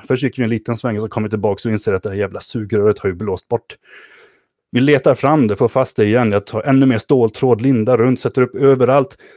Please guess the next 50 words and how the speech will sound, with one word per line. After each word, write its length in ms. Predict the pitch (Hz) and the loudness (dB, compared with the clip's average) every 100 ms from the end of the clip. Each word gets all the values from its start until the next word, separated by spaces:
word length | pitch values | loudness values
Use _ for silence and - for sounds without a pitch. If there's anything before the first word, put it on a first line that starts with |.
| - | -10
Det 60 | |
blir 120 | 117 127 | -2 0
en 60 | |
helt 200 | 120 120 | 0 -2
fantastisk, 920 | - 143 131 - 147 - 117 104 - | -2 -6 -6 -10 -12 -8 -6 -6 -4
eh, 220 | 110 101 110 | 0 2 2
upplevelse 720 | 135 - 120 131 107 - 101 | -2 0 2 2 2 0 0
för, 300 | - 110 104 98 | 2 0 2 -2
ehm, 160 | 95 92 _ _ _ 113 | -4 -8 _ _ _ -6
eh, 140 | 95 | -4
grabben 440 | 101 113 120 120 | 0 2 2 -2
som 100 | 107 | -4
är 40 | 107 | 0
med 200 | 117 117 | 2 2
där. 180 | 101 95 _ _ - _ _ _ _ - | 0 -4 _ _ -20 _ _ _ _ -4
Och 160 | 117 | -2
vi, 160 | 120 117 113 117 | 0 4 6 6
eh, 60 | 113 | 6
går 200 | 110 120 | 2 2
iväg 260 | 104 113 107 | 2 0 -2
på 80 | |
en 100 | 104 | -2
lång 180 | 110 110 | 0 -2
promenad, 460 | - 92 98 131 123 | -4 -4 0 0 -2
kommer 180 | 120 107 | -6 -6
tillbaka 460 | 101 120 135 - | 0 0 0 -2
och 60 | 107 | -4
ser 120 | 98 | -2
att 80 | 87 | -2
nej, 300 | 123 147 143 | -4 -6 -6
det 60 | |
har 100 | 139 | -6
inte 200 | 147 - 131 120 | -6 -4 -4 -2
droppat 320 | 127 - 127 | -4 -2 -2
ner 160 | 131 | 0
någonting, 320 | 123 110 107 107 | 0 -2 -2 -2
men 180 | 110 - _ _ _ _ _ _ | -2 -4 _ _ _ _ _ _
vi 140 | 139 135 | 0 2
väntar 280 | 135 110 | 2 0
till 160 | 110 107 | -4 -2
imorgon 440 | 113 110 101 113 110 | 0 2 0 -2 -6
och 140 | - 110 | -6 -4
jag 80 | 107 | -2
tar 100 | 120 | 0
med 140 | 110 | 0
mig 100 | 101 | 0
alla 160 | 110 - | -2 -4
tre 360 | 143 139 135 | -2 0 0
ungarna 360 | 123 113 107 107 | 0 -2 -2 -2
ut. 260 | 107 - | -2 -4